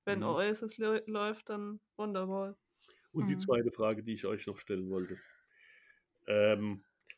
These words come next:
Speaker 2: auch ein subjektiver Eindruck oder viele Leute meiner Generation behaupten das, aber ich weiß nicht, ob das, ob das wirklich so, äh, wie soll ich sagen, empirisch belegbar ist, dass,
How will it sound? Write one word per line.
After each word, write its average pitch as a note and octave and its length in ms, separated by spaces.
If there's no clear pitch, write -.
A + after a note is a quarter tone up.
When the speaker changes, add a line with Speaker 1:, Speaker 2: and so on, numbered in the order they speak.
Speaker 2:
auch C3 260
ein D3 140
subjektiver B2+ 720
Eindruck G#2+ 340
oder G#2+ 220
viele C3+ 240
Leute B2 580
meiner C3 380
Generation C3 640
behaupten A#2 540
das, A#2 220
aber A2 160
ich G#2+ 120
weiß A2+ 240
nicht, A#2 100
ob A2+ 140
das, - 320
ob G#2 180
das A#2 200
wirklich A#2+ 320
so, A2+ 340
äh, A2 380
wie G#2+ 420
soll A#2 160
ich A2 120
sagen, A#2 260
empirisch C3+ 640
belegbar B2 540
ist, - 260
dass, - 600